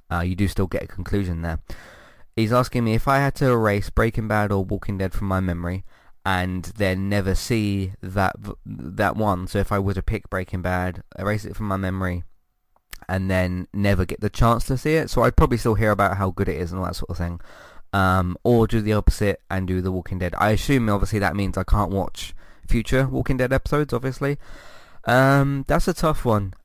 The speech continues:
Uh, I think, I mean, I can either erase a show I really care about a lot, has a lot of faults, but really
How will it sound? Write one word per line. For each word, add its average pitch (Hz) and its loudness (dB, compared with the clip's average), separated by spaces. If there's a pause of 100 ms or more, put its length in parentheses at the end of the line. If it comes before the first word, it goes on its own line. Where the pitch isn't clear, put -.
Uh, 117 4
I 117 2
think, - -4
I 113 2
mean, 123 0 (800)
I 123 2
can 156 0
either 160 0
erase 135 2
a 135 2
show 120 4
I 110 4
really 123 0
care 117 2
about 104 4
a 95 2
lot, 92 2
has 113 0
a 117 0
lot 113 4
of 104 2
faults, 95 -2
but 98 2
really 104 0